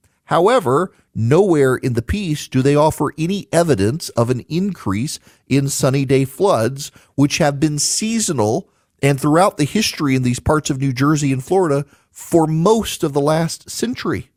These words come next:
And in fact, for all of the belly aching about nowhere is safe and no one's going to the beach anymore, the summer season of twenty twenty-two was a record-setting season for people attending the beach.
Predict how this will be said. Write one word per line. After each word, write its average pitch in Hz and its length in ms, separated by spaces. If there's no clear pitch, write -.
And 165 140
in 180 140
fact, 226 480
for 165 240
all 214 180
of 220 80
the 175 80
belly 185 400
aching 131 300
about 147 280
nowhere 160 400
is 131 120
safe 190 340
and 131 120
no 143 100
one's 143 260
going 139 200
to 143 80
the 127 80
beach 190 280
anymore, 113 480
the 143 100
summer 208 400
season 185 460
of 131 140
twenty 175 340
twenty-two 151 680
was 147 360
a 151 140
record-setting 160 1000
season 143 580
for 135 160
people 147 400
attending 147 460
the 160 80
beach. - 500